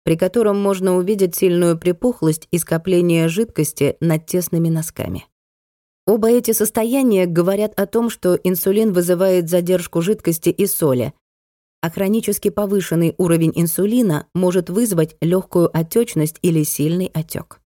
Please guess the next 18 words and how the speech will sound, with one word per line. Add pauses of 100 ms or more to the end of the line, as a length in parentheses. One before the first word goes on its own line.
(760)
Это
состояние
называется
гиперинсулинемией, (560)
и,
как
мы
узнали
в
главе
третьей,
оно
тесно
связано
с
резистентностью
к
инсулину.